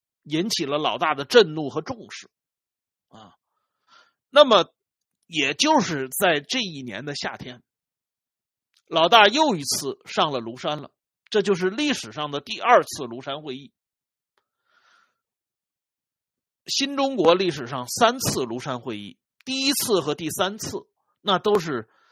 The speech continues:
震天动地，对吧？第一次庐山会议打倒了彭，彭总，第三次庐山会议搞掉了林彪，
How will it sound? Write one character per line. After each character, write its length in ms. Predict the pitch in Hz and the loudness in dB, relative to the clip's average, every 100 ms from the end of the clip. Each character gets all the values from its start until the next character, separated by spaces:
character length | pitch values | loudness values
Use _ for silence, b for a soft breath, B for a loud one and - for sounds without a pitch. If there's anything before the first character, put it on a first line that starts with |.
| _ _ | _ _
震 240 | 285 185 | 0 0
天 240 | 143 185 180 | 0 0 0
动 180 | 165 123 | -6 -8
地， 240 | 151 - _ _ _ _ | -16 -18 _ _ _ _
对 100 | 180 | 2
吧？ 260 | 165 131 - | 4 2 -2
第 220 | 269 269 | -4 0
一 60 | 277 | 0
次 320 | - - 180 | 0 0 0
庐 160 | 156 175 | 0 -2
山 180 | 190 190 | -2 0
会 180 | 185 | -2
议 140 | 165 156 | -4 -6
打 240 | - 143 | -4 -2
倒 160 | 170 117 | 0 -2
了 100 | 104 | -6
彭， 300 | - 147 190 _ | -12 -14 -14 _
彭 220 | - 139 190 | -16 -12 -10
总， 200 | 110 _ _ b b b b b b _ | -12 _ _ b b b b b b _
第 140 | - 247 | -6 0
三 260 | 240 269 | 4 4
次 180 | 262 - | 2 -2
庐 220 | 165 165 | 0 -2
山 220 | 196 202 196 | -2 -2 0
会 160 | 180 | -2
议 220 | 180 151 _ | -2 -10 _
搞 180 | 135 127 | -4 0
掉 160 | 165 151 | 4 4
了 100 | 127 | 2
林 220 | 123 147 | -2 -2
彪， 260 | 165 165 | -4 -4